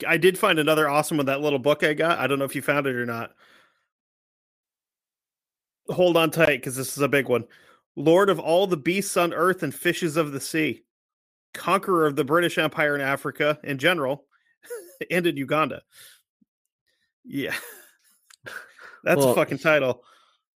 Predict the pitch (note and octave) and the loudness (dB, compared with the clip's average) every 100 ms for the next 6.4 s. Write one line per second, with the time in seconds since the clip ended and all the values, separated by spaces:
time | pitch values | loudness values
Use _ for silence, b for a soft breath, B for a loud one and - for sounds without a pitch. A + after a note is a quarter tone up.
0 | _ - D3 D3 - - D3 C#3 B2+ A#2 | _ -6 0 0 -2 -6 -4 -4 -2 0
1 | G#2+ A2+ G#2 F#2+ - - - _ _ - | -2 0 -2 -2 -6 -14 -20 _ _ 0
2 | G3 A2 - - A#3+ B2+ D4+ A2 A2+ _ | 0 2 -2 -2 2 2 2 -4 -6 _
3 | B B B - F3 D#3+ - G3 A3+ B3 | B B B -4 -4 -2 0 0 0 0
4 | A#3 G#3+ A3+ G#3 A3 - D3+ D3 F#3 F#3 | 0 0 -4 -6 -8 -4 -6 -4 -8 -10
5 | A3 B3+ C4 D#3 - - - E3 C#3 F#2+ | -8 -2 2 0 -2 -14 -6 0 0 0
6 | F2+ - - - | -4 -6 -6 -8